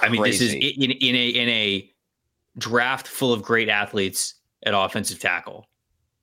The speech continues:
Speaker 1: He is without question the best, which is
Speaker 2: It
Speaker 1: really saying something.
Speaker 2: It's I,
Speaker 1: Not
Speaker 2: like, it's one of those
Speaker 1: apolog-
Speaker 2: ones where if he stinks in three years, it's like,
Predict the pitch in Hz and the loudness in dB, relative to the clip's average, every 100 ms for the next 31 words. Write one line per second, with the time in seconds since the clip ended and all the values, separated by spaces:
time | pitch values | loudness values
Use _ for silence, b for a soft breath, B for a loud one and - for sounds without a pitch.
0 | _ - 120 113 107 101 101 107 98 92 | _ -8 -2 0 0 -4 -4 -2 0 -2
1 | - 98 - 98 90 92 - - _ _ | -4 -6 -6 -8 -10 -12 -12 -16 _ _
2 | _ _ _ _ _ _ _ - 110 104 | _ _ _ _ _ _ _ -6 -4 -4
3 | 92 95 101 95 90 - - - - - | -6 -4 -2 -2 -4 -8 -10 -12 -14 -12
4 | - 117 120 - - - - _ _ - | -2 0 2 2 0 0 -4 _ _ -2
5 | 120 139 151 156 151 214 214 156 170 165 | 2 4 4 4 4 4 4 4 4 4
6 | 165 151 151 151 - - 127 127 - 143 | 4 4 4 2 2 0 0 0 0 0
7 | 139 147 139 151 123 117 120 110 | 0 2 4 2 2 0 2 0